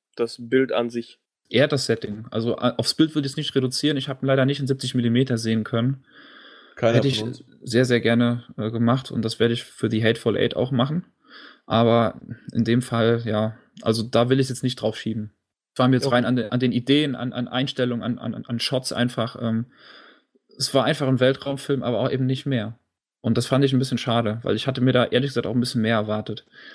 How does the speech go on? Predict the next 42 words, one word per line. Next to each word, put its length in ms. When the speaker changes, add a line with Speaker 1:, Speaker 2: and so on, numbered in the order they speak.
Speaker 2:
Ähm, 440
zweite 380
Problem, 680
trotz 340
dieser 260
Emotionalität, 760
die 60
man 180
halt 160
in 160
einigen 340
Szenen 340
hatte, 180
hatte 140
ich 100
echt 180
selten 240
einen 60
Film, 220
wo 80
mir 160
Charaktere 560
so 200
verdammt 440
egal 360
sind. 320
Abgesehen 440
von 140
Speaker 3:
Wer 40
Speaker 2:
Doktor 240
Speaker 3:
zum 60
Speaker 2:
Mann. 100
Speaker 3:
Beispiel? 360
Speaker 2:
Ähm, 260
alle 240
sind 180
mir 120
eigentlich 260
total 320
egal. 460
Ich 120
hab, 200